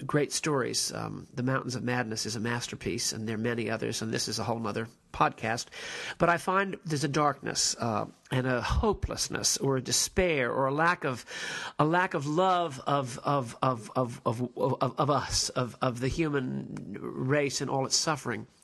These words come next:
in his stories. I was once interviewed for a job in his house, in Providence, Rhode Island, the actual house in which Howard P. Lovecraft, um, wrote m-, many of his stories, most of his stories. He's a very odd duck, and there's a lot to be said about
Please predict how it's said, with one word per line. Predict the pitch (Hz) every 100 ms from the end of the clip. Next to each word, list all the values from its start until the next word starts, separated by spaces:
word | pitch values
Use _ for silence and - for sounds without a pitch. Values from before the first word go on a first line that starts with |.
| -
in | 139
his | 123 -
stories. | - 190 147 135 - - - 165
I |
was | 165 147
once | 220 - -
interviewed | 180 165 151
for | - 117
a |
job | - 123 147 113 - 131 - - -
in | 147
his | 139 123
house, | - - - - - - _ _ _ _ - -
in | 135
Providence, | 135 - 113 113 - 143
Rhode | 143
Island, | 156 123 113
the | -
actual | 196 - 208
house | 165 123 113
in | 117
which | 131 - - - - - - -
Howard | - 180 170 135
P. | 151 139
Lovecraft, | 151 156 156 143 123 - -
um, | 135 127 113 -
wrote | 139 143 160 -
m-, | 123 107 117 135
many | 160 214 139
of | 113
his | 127
stories, | - 185 202 117 131
most | 170 226 -
of | -
his | 117
stories. | - 131 117 110
He's | - 151
a | 143
very | 165 151
odd | 135 107
duck, | 113 -
and | 117
there's | 110 123
a |
lot | 143 143
to | 110
be | 113
said | - 135
about | 117 101